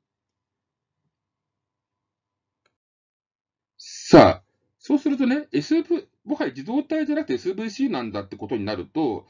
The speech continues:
能動体の関係のままでもエスブイシーが使えるといいよねと。そういう気持ちを抱いていますって状態でね。うん、そういうのあるんですかってあるんですよ。うん、因語形にするんです。はい。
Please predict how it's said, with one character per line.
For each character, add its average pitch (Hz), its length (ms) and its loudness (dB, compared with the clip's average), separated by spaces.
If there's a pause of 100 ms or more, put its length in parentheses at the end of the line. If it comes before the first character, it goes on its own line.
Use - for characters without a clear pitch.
(260)
能 208 260 -2
動 320 180 0
体 294 460 0
の 277 100 -4
関 262 300 -2
係 254 200 -4
の 240 80 -2
ま 226 120 -2
ま 262 160 -4
で 214 140 -4
も 135 100 -2
エ 107 60 -6
ス 170 160 -10
ブ 185 140 -6
イ 185 60 -6
シ 214 320 -6
ー 165 40 -2
が 143 100 -6
使 - 260 -10
え 123 60 -4
る 120 120 -8
と 117 80 -4
い 123 40 -2
い - 20 -2
よ 104 100 -2
ね 76 80 -12
と。 - 200 -18 (320)
そ - 280 -2
う - 20 2
い 156 80 2
う 147 40 -4
気 - 180 -8
持 143 140 -4
ち 143 120 -4
を - 40 0
抱 139 240 -4
い 104 80 -12
て 95 100 -14
い 92 80 -8
ま 113 120 -6
す 95 120 -16
っ - 20 -20
て 85 120 -12
状 110 220 -2
態 101 220 -8
で 90 100 -8
ね。 - 160 -10 (920)
う 131 120 -10
ん、 90 60 -10
そ - 120 -8
う - 20 -2
い - 20 -6
う - 20 -6
の 135 60 -4
あ 151 40 -6
る 147 80 -8
ん 113 60 -12
で 92 120 -10
す - 100 -20
か 107 80 -12
っ 101 40 -12
て - 100 -20
あ 120 80 -6
る 104 100 -8
ん 80 60 -14
で - 80 -20
す - 120 -20
よ。 - 80 -18 (600)
う 113 40 -8
ん、 80 140 -10 (220)
因 170 140 -2
語 175 100 0
形 151 160 -2
に 120 60 -6
す - 100 -14
る 98 60 -6
ん 85 40 -10
で 73 80 -16
す。 - 180 -20 (1200)
は - 300 -20
い。 - 80 -18